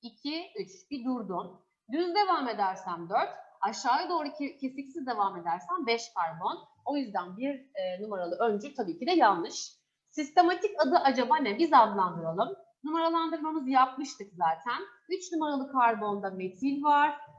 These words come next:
Üç metil dedim. Beş karbonlu olduğu için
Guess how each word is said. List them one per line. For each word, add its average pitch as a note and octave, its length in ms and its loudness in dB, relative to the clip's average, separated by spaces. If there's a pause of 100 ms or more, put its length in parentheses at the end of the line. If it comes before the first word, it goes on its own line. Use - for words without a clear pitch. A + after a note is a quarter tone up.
(140)
Üç E4 280 -4
metil B3+ 480 -2
dedim. F3+ 480 -8
Beş C4+ 200 -6 (160)
karbonlu G3+ 480 0
olduğu A3 320 -4
için D4+ 800 -4